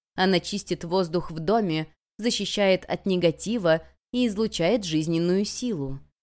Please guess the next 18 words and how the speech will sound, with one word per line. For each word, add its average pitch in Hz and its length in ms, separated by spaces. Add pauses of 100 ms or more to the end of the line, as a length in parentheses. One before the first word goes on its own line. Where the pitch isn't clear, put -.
(260)
Именно 254 400
поэтому 254 640
геранью 185 540
украшали 180 580
окна, 180 480 (220)
выходящие 214 680
на 240 160
улицу, 143 640 (220)
откуда 185 460
в 160 80
дом 196 180
могут 175 420
попасть 180 460
враждебные 180 720
и 160 120
любопытные 214 760
чужие 160 440
взгляды. 139 720